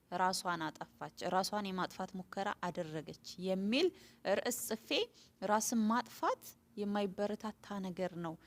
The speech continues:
እ፣ የማይፈቀድ ነ-፣ ነገር ነው ብሎ በዚህ ዋርኒንግ ሰጥቶኛል ማለት ነው። አንድ ዋርኒንግ አለኝ ማለት ነው። እና የመጀመሪያው ማስጠንቀቂያ ችግር የለውም፣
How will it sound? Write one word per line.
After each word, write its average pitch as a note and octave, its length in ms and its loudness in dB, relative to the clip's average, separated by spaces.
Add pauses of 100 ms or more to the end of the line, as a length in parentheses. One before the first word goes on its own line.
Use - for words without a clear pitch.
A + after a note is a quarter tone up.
(320)
እ፣ - 140 -2
የማይፈቀድ G#3+ 880 0
ነ-፣ F3+ 180 0 (520)
ነገር F#3 320 0
ነው F3+ 140 -4
ብሎ G#3 200 0 (520)
በዚህ B3 680 4 (160)
ዋርኒንግ F#3+ 500 2
ሰጥቶኛል E3 600 -4
ማለት D#3+ 300 0
ነው። C#3+ 100 -12 (420)
አንድ F#3 240 0
ዋርኒንግ D#3+ 360 0
አለኝ D#3 260 -4
ማለት D#3 280 -4
ነው። A#2+ 120 -10 (360)
እና F#3+ 180 -4 (1160)
የመጀመሪያው G3+ 720 2 (180)
ማስጠንቀቂያ G3+ 720 -4 (580)
ችግር F#3 340 -4
የለውም፣ E3+ 360 -4